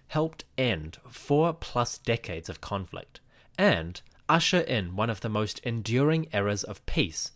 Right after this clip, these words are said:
in Egyptian history. This was a peace that would create a golden age of Egyptian culture and help produce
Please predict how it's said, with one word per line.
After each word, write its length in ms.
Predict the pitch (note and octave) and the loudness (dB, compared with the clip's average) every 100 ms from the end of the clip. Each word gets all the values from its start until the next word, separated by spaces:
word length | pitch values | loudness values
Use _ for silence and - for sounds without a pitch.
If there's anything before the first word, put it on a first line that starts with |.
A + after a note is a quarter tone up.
| - | 0
in 120 | C3 | 2
Egyptian 480 | D#3 - - F#2+ F2 | 2 -2 -4 -6 -4
history. 480 | G#2+ - - - - _ _ _ - _ _ - | -4 -4 -8 -10 -14 _ _ _ -20 _ _ 2
This 240 | A3 B3 - | 4 4 4
was 140 | C#4 | 2
a 60 | C#4 | 2
peace 440 | - A#2+ G2 - | 2 2 2 -4
that 120 | B2 | -4
would 160 | B2+ - | -4 -4
create 360 | - C3 A#2 - | -2 2 2 0
a 80 | A#2+ | -4
golden 580 | G2+ A#2+ B2 A2+ A2 - | 2 4 6 4 -2 -2
age 320 | G2 D#2+ - | -4 -6 -6
of 160 | - B2+ | -2 -2
Egyptian 480 | C#3+ F2+ - F2+ E2 | 0 -4 -6 -6 -4
culture 460 | G#2+ G2 - - - - - | -4 -4 -8 -14 -14 -16 -4
and 160 | D3+ C#3 | 0 0
help 400 | - E3 - - | 2 2 2 2
produce 540 | E3+ B2+ G#2+ C3+ - | 2 4 0 0 -4